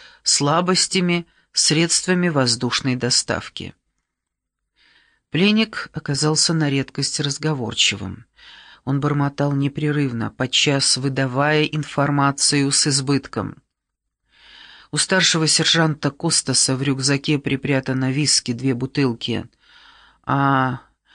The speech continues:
в лодке капитана Ваксмана есть короб с упаковкой напалмовых мини-бомб,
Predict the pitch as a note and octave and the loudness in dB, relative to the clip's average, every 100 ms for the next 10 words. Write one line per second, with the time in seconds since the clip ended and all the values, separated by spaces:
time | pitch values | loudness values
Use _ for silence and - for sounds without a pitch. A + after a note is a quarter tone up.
0 | - - C#3+ D#3+ E3+ E3 D3+ D3+ D3 D3+ | -20 -12 -4 2 2 2 -2 0 -2 0
1 | D#3 D3 C#3+ D3+ D3+ - D#3 D3 D3+ C#3 | 0 2 2 0 2 0 0 0 0 0
2 | C#3+ C#3 - - - _ _ _ - _ | 0 0 0 -2 -4 _ _ _ -20 _
3 | - E3 D#3 D#3+ - - - - - - | 0 4 6 4 0 -16 -4 0 0 0
4 | D3+ - C#3 - E3+ D#3+ - E3+ E3+ E3 | -4 -2 -4 0 0 0 0 2 2 0
5 | - - _ _ D3 D3 - D#3+ D#3 D3+ | -6 -20 _ _ 0 0 0 2 2 2
6 | D3+ D3 - D#3+ D#3 D3+ C#3 D3 B2+ B2 | 2 0 0 0 2 2 2 4 4 2